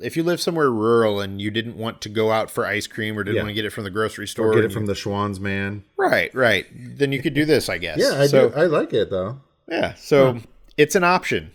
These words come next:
Speaker 1: but, uh, yeah, you've got, you're gonna have to wait about a year for that, but, um, there you go. So
Speaker 2: Looks fun.
Speaker 1: technology.
Speaker 2: Mm-hmm.
Speaker 1: Yes,
Speaker 2: Well,
Speaker 1: yes.
Speaker 2: speaking of a cold snap, I'm gonna have a beer.
Speaker 1: Ooh, what do you have?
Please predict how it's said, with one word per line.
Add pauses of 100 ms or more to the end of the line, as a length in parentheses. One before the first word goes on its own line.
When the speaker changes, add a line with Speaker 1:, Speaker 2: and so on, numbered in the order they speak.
(140)
Speaker 1:
but,
uh,
yeah,
you've
got,
you're
gonna
have
to
wait
about
a
year
for
that,
but,
um, (160)
there
you
go.
So (720)
Speaker 2:
Looks
fun.
Speaker 1:
technology. (180)
Speaker 2:
Mm-hmm. (720)
Speaker 1:
Yes, (160)
Speaker 2:
Well,
Speaker 1:
yes.
Speaker 2:
speaking
of
a
cold
snap,
I'm
gonna
have (180)
a
beer. (100)
Speaker 1:
Ooh,
what
do
you
have?